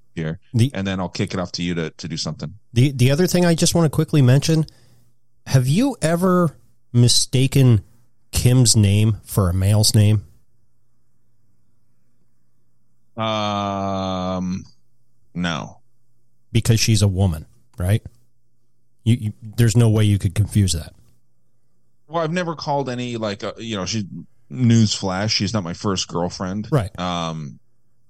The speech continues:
Speaker 1: I've never called any other girl any other name, right?
Speaker 2: So
Speaker 1: And again, like, other than my first girlfriend ever, I've been with other girls, right?
Speaker 2: Right.
Speaker 1: So I've never even confused it for someone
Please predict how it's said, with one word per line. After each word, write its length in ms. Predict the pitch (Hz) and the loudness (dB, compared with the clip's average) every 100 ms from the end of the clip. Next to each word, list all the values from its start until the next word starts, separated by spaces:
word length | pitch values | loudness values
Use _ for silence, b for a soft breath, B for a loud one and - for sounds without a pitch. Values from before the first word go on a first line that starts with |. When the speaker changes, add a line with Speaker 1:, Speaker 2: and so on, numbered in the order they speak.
| _ _ - | _ _ -8
Speaker 1:
I've 140 | 107 | -4
never 280 | 117 147 147 | -2 -2 -4
called 260 | - 135 117 | -4 -4 -2
any 260 | 123 127 | -4 -4
other 240 | 117 113 107 | -4 -6 -6
girl 460 | 92 101 101 98 | -4 -2 0 -2
any 220 | 85 95 82 | -4 -8 -8
other 180 | 90 87 | -8 -6
name, 520 | 90 85 76 55 - - - _ - | -6 -6 -8 -10 -16 -20 -20 _ -6
right? 60 | - | 0
Speaker 2:
So 520 | - - 123 113 110 | 2 2 2 2 0
Speaker 1:
And 200 | 117 120 | -6 -6
again, 440 | 120 113 120 101 95 | -6 -6 -4 -4 -4
like, 260 | 92 92 - | -6 -6 -6
other 240 | 123 143 | -2 0
than 140 | 135 127 | 0 0
my 120 | 107 | -2
first 360 | - 131 110 - | -4 -4 -4 -2
girlfriend 380 | 117 - 104 107 | -2 -2 -4 -4
ever, 240 | 107 90 | -4 -2
I've 240 | 90 92 | -4 -6
been 220 | 87 110 101 | -2 -2 -2
with 200 | 101 - | -6 -6
other 260 | 98 98 | -6 -6
girls, 580 | 85 92 92 95 - - - - | -6 -6 -4 -6 -8 -12 -14 -4
right? 240 | 98 98 | -4 0
Speaker 2:
Right. 180 | 131 92 - - - | -2 -2 -8 -20 -8
Speaker 1:
So 600 | - 120 107 101 98 117 _ - | -4 -2 -2 -2 -4 -10 _ -8
I've 180 | 117 113 | -6 -4
never 380 | 131 131 123 - | -4 -4 -6 -6
even 240 | 123 117 107 | -8 -8 -8
confused 640 | 110 95 113 107 104 - | -8 -8 -4 -2 -2 -4
it 160 | 92 - | -8 -8
for 240 | - 95 | -8 -6
someone 400 | 87 101 92 85 | -4 -6 -6 -10